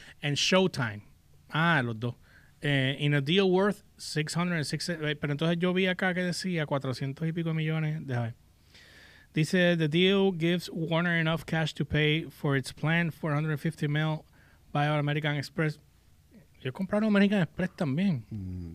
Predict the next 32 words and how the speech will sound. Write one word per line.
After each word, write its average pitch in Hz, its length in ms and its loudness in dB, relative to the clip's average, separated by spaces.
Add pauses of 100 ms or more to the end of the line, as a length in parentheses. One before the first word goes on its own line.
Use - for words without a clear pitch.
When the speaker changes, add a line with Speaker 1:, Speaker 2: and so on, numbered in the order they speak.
(160)
Speaker 2:
diablo. 98 540 -6 (520)
Speaker 1:
Pero 120 140 -2
esta 110 240 -4
gente 113 240 -2
está 110 200 -8
en 101 100 -8
el 101 80 -6
garete. 156 640 0 (180)
Speaker 2:
Tacho. 175 320 -10 (680)
Speaker 1:
¿Sabes 165 140 -8
quién 202 160 0
yo 202 60 2
me 196 100 4
enteré 170 320 0
que 147 140 -4
compró 139 640 0 (340)
Café 131 320 0
Yaucono? 123 840 0 (340)
Compró 123 540 -2
un 131 80 -2
montón 139 320 -2
de 131 100 -2
productos 139 560 -2
que - 160 -12
son 139 160 -4
casi 147 220 0
dueños 151 300 0
de 143 60 -2
todo. 147 260 -2
Salchichas 131 440 -2
Carmela. 123 680 -2
Speaker 2:
También. 131 380 -2